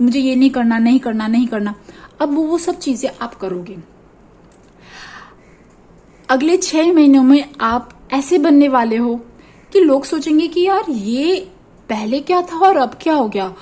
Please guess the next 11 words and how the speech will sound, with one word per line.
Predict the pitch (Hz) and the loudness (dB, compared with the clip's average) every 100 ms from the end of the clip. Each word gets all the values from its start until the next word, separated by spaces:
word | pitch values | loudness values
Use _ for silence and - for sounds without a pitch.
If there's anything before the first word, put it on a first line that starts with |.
| - - | -20 -12
हो | 240 | -10
सकता | 247 294 294 | -8 -8 -6
है | 285 302 | -4 -2
ये | 294 | -2
body | 202 190 190 240 | 0 -2 -2 -2
wise | 226 214 - - | -2 -4 -8 -12
आप | 185 - - - | -12 -14 -20 -4
और | 233 | -2
fit | 247 240 214 | -2 -6 -8
हो | 220 | -10
जाओ, | 170 - | -10 -12